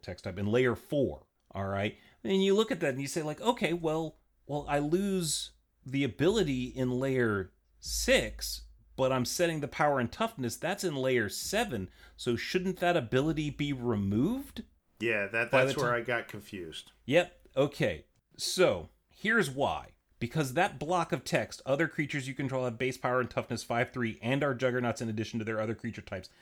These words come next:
Speaker 1: that is all one block of text.
Speaker 2: Yes.
Speaker 1: When you're going through the layers,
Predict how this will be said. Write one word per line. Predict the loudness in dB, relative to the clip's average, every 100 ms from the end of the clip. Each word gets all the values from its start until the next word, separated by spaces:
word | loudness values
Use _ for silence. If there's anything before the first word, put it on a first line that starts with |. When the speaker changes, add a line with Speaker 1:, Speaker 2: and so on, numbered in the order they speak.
| -20 -4
Speaker 1:
that | 0
is | 4
all | 4 2
one | 0 -4 0 4 4
block | 2 0 0 -2
of | -8
text. | -8 -10 -12 -18 -20 _ _
Speaker 2:
Yes. | -10 -8 -8 -12 -10
Speaker 1:
When | 0 2 4
you're | 2
going | 4 2 2
through | 0 -2
the | 0
layers, | 2 2 0 -2